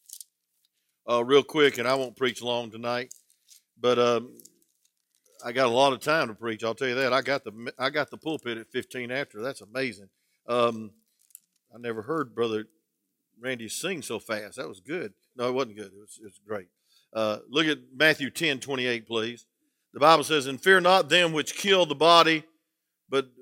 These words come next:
but are able to kill the soul, but rather fear Him which is able to destroy both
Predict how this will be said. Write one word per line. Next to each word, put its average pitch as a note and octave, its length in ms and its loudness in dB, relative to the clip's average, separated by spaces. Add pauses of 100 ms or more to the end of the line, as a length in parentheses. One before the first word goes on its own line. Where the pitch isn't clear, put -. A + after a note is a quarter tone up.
but C#3 160 2
are C3+ 120 4
able D#3 240 4
to C3 80 -2
kill F3 340 2
the B2+ 140 -2
soul, D3 400 4
but C3 160 -2
rather D3+ 340 6
fear E3+ 320 2
Him C3+ 560 2 (400)
which B2+ 180 -12
is B2+ 100 -8
able D#3+ 200 8
to C3+ 60 -4
destroy D#3+ 300 0
both D3+ 360 6